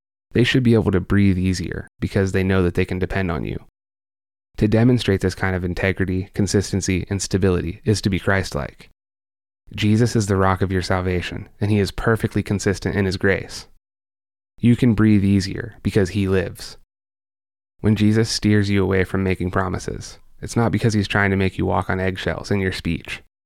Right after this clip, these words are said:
It's because he wants your entire life to become a promise. He wants your entire being to reflect the promise of salvation he has made to you. And the sooner we begin doing that, the sooner we'll be able to trust each other again.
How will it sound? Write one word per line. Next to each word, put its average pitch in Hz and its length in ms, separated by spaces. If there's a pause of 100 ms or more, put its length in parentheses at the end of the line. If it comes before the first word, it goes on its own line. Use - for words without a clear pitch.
(460)
It's - 160
because 107 240
he 104 100
wants 110 360
your 110 160
entire 104 480
life 95 280
to - 80
become 92 240
a 90 60
promise. - 540 (760)
He - 80
wants 117 260
your - 80
entire 104 480
being 92 480
to - 100
reflect 101 440
the 95 100
promise 95 400
of 95 100
salvation 92 540
he 104 100
has 98 140
made 92 220
to 67 100
you. 92 300 (1000)
And 101 140
the 92 60
sooner 123 280
we 127 120
begin 107 300
doing 95 300
that, 92 180
the 101 80
sooner 107 280
we'll 104 160
be 95 180
able 92 180
to 90 80
trust 98 320
each 101 120
other 90 220
again. 92 400